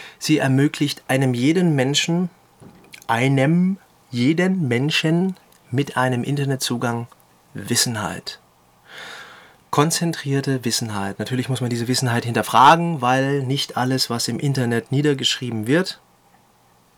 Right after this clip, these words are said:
sollte man auch für bare Münze nehmen. Selbst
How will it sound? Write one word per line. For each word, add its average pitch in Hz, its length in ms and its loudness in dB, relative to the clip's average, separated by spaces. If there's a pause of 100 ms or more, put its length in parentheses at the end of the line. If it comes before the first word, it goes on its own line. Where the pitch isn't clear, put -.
(240)
sollte 113 220 -2
man 117 140 -2
auch - 140 -4
für 107 120 -4
bare 90 240 0
Münze 139 260 2
nehmen. 107 220 -4 (140)
Selbst - 460 -2